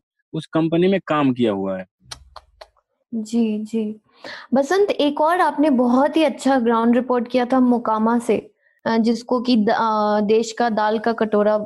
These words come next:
Speaker 2: कहा जाता है, lentil bowl of India।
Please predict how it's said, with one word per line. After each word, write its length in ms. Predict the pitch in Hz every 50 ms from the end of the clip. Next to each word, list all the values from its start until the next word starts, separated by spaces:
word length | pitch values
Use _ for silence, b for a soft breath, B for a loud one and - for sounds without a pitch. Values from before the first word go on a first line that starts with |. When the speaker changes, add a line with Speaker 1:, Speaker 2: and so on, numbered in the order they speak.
| - - _ _ -
Speaker 2:
कहा 180 | 226 226 202 190
जाता 320 | 190 196 190 190 - 202
है, 200 | 196 208 - - _ _ _ - 208
lentil 440 | 220 226 208 214 226 214 247 233 226
bowl 520 | 196 196 214 208 202 208 208 - - 202
of 100 | 196 196
India। 320 | 202 202 196 196 190 190